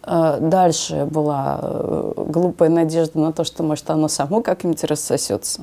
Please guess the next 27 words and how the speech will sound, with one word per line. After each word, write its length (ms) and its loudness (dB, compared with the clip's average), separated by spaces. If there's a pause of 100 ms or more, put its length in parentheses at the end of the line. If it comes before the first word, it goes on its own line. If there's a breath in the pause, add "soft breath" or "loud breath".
Оно 180 2
не 160 0
рассосалось, 720 -4
и 40 -2
просто 380 -4
уже 120 -2
сегодня 480 0
ночью, 520 -2 (760 loud breath)
э, 280 -6
я 120 0
поняла, 260 0
что 160 -6
я 60 2
не 80 4
могу 260 2
заснуть 500 0
от 140 -4
этой 180 0
неприятной. 600 0
То 60 -14
есть 120 -8
она 120 2
не 160 2
интенсивная, 640 0
но 140 0
она 160 -2
тянущая. 760 -2